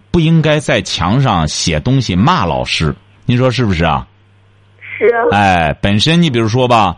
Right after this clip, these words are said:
Speaker 1: 呃，像以后再遇到这种事儿，金山觉得这位同学呢，你就干脆离开他，不要在他跟前儿。再就是像这种被误会了这种事儿，你直接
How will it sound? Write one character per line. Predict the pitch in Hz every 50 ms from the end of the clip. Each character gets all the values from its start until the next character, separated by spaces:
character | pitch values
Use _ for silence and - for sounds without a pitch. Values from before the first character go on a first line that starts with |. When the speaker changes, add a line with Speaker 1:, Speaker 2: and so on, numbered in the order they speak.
| - - - - - - - - - - -
Speaker 1:
呃， | - 107 107 107 104 104 104 104 104
像 | 101 - - 160 151 147 135
以 | 110 101 104
后 | - - 147 139
再 | 120 151 139
遇 | 131 127 147 151
到 | - 101 92
这 | - - 113
种 | 87 90 80
事 | 78 - - 123
儿， | 104 78 67 - _ _ _
金 | - - 107
山 | 104 107 110 101
觉 | 92 92
得 | 98 101
这 | 92 - 123
位 | 104 95
同 | - - 95 104
学 | 101 85 87 90 92
呢， | 101 95 90 85 76 73 - - - - - - - - _ -
你 | 95 95 95
就 | 87 117 120 110 101 92 92 90 87 85 82 82 80 78 - - _ _ _ _ _ -
干 | 147 143 147
脆 | 143 - 139 110 90 80 - -
离 | 82 90 104 113
开 | - 117 123 107
他， | - - 82 71 - - _ _ _ _ _ _ - - -
不 | - 117
要 | 139 139 120
在 | 92 113 101
他 | 85 101 98
跟 | - 123 113 107
前 | - 92 73
儿。 | 76 82 87
再 | - 202 190
就 | 180 165 160
是 | 139 147
像 | 143 - - 185 165 156
这 | 147 156 139
种 | 123 101 98 98
被 | - - 175 156
误 | 156 165 196 240 262 202 143
会 | 104 - 123 107
了 | 95 92 87
这 | 73 113 101
种 | 87 82 80
事 | 76 - 143
儿， | 123 95 71 - - _ _ _ - - - - -
你 | - 113 117 110
直 | - - - 113 131 170
接 | 151 165 165 156 151 147 -